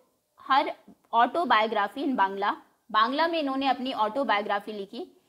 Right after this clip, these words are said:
Her book titled, इनकी book का नाम था Amar Jeevan, My Life, मेरा जीवन। is the first known autobiography written by an Indian woman। Important है, ये पहली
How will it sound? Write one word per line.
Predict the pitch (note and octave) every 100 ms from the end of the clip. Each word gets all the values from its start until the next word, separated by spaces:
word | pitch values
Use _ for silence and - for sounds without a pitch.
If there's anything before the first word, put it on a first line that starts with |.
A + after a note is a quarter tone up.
| _ _
Her | D4 E4+
book | D4+ E4
titled, | A#3+ A3+ A3+ C#4
इनकी | - A#3+ A#3 B3+
book | A3+ -
का | C#4
नाम | A#3+ A3+
था | A#3+ D#4 - _ -
Amar | A3+ A#3+ C4+ C#4+ A3
Jeevan, | G3+ F#3 F3 - _ _ _
My | A3 A#3+
Life, | B3 A3 - G#3+
मेरा | G#3 G#3+
जीवन। | G3+ G3 A#3 - _ _ _ _ _ _
is | C#4
the | C4 F4+
first | F4+ C#4 D4 A4+ - B3 A#3
known | B3+ D4+ C#4+ - A#3
autobiography | A#3 G#3 A#3 A3+ A3 G#3+ A3 C#4+
written | A3 A3 A#3 A3
by | G3+ A3+ -
an | G#3+ A#3+ -
Indian | G#3 G3+ G#3 G3+
woman। | F#3 F3+ F3+
Important | G3+ G3+ G3+ A3 A3+
है, | C#4 - _ _ _ _ _ A3
ये | B3
पहली | C4 C4+ E4 G4+